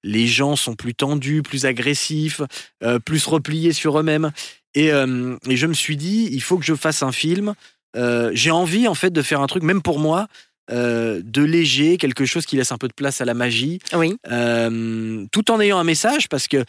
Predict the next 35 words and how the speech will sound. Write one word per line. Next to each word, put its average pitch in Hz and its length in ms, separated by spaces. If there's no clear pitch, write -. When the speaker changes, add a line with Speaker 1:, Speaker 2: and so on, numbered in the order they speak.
Speaker 2:
Parce 113 200
Speaker 1:
l'idée, 151 200
Speaker 2:
que - 60
Speaker 1:
l'idée, 135 220
c'était 151 160
pas 139 100
de - 60
faire 123 180
un 127 80
film 156 300
juste 131 180
pour - 140
faire 120 160
un 117 80
film. 185 340
Euh, 120 520
et, 139 280
et 147 40
je 160 60
me 170 60
suis 202 140
dit, 233 40
en 208 60
fait, - 160
la 151 100
dernière 190 380
période 190 380
un 147 80
peu 147 120
magique 160 360
de 139 100
l'année, 143 400
ça 156 180
reste 185 260
Noël. 147 380